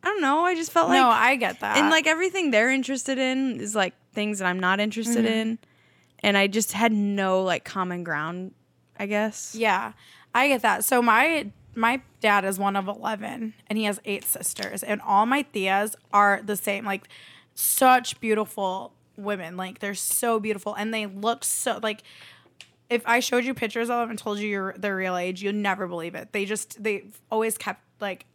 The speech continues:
Speaker 2: upkept and, like, their grooming <laughs> is just
Speaker 1: Mm-hmm.
Speaker 2: great. And they're all stylish and fashionable. And it's awesome. And then my mom's side, it's just my mom and my Aunt Teresa and then my uncles. But same thing, like, growing up, like, my mom I, it was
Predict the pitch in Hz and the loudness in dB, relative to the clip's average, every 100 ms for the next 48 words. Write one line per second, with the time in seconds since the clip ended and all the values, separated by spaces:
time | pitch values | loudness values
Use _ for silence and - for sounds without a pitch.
0 | - 202 - - 294 277 262 240 190 185 | -6 -6 -6 -8 0 2 0 -2 -10 -8
1 | 180 180 - 185 226 311 294 - 311 - | -12 -12 -14 -12 -8 -6 -6 -2 -4 -2
2 | 240 214 240 214 240 240 254 254 - - | -6 -4 -8 -4 -4 0 0 0 -4 -8
3 | 262 262 196 247 269 - - - 214 240 | -4 -4 0 0 0 -4 -8 -4 -2 0
4 | 277 269 269 - 196 - 226 233 254 233 | -2 -4 -6 -8 -14 -2 -2 -2 -6 -6
5 | 240 247 - - - - - 233 226 226 | -6 -8 -18 -20 -20 -16 -6 -6 -2 -4
6 | 233 214 202 214 220 214 214 254 330 - | -4 -6 -8 -6 -4 -2 0 0 0 -2
7 | 233 208 214 - 214 - 220 220 202 202 | 0 0 -2 -6 -10 -8 -8 -6 -4 -2
8 | 208 214 208 208 202 196 208 - 269 269 | -2 -2 -6 -8 -8 -10 -12 -8 -6 -4
9 | 233 208 - 208 202 196 196 - 233 220 | -2 -4 -4 -6 -6 -6 -8 -8 -10 -10
10 | 76 214 - 220 208 _ - - - 254 | -14 -14 -4 -4 -4 _ -20 -20 -14 -8
11 | 254 269 233 214 - _ _ 202 190 233 | -6 -6 -6 -8 -12 _ _ -20 -6 -4
12 | 240 233 247 226 202 208 220 202 202 233 | -4 -6 -8 -12 -8 -4 -4 -4 -4 -4
13 | 294 _ _ _ - 214 254 269 _ - | -4 _ _ _ -4 -2 -2 -4 _ -20
14 | - 240 233 269 311 247 | -20 -12 -8 -8 -10 -14